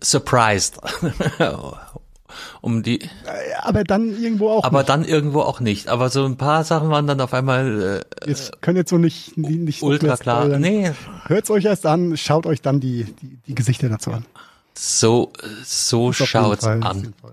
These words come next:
Speaker 1: Äh, so schaut's aus. An, aus. Ach ja, ähm,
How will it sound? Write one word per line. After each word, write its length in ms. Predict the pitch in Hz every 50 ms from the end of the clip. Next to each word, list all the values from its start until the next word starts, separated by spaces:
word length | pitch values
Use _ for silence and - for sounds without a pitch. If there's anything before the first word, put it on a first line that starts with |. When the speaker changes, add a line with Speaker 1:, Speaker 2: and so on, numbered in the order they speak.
| - -
Speaker 1:
Äh, 200 | - 98 98 98 95
so 120 | - 113 101
schaut's 220 | - 92 - -
aus. 280 | - 107 110 98 - - - _ _ _ - - - - _ _ -
An, 160 | 110 110 -
aus. 400 | - - 110 117 - - - - - _ _ _ _ _ _ _ _ _ - - - - - - - - - 160 - - - - - - - - - - - _ _ _
Ach 380 | - 220 226 208 180 - - 104
ja, 320 | 107 120 135 135 127 123 - - - - - -
ähm, 500 | 160 147 156 165 175 175 170 165 156 -